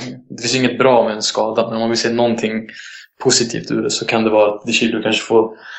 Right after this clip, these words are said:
spela på sin rätta kant för en gångs skull. Men ja.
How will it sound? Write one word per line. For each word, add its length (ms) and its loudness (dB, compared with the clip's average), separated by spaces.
spela 300 4
på 100 6
sin 320 2
rätta 240 -2
kant 260 0
för 80 2
en 120 0
gångs 200 -6
skull. 240 -8
Men 240 4
ja. 320 2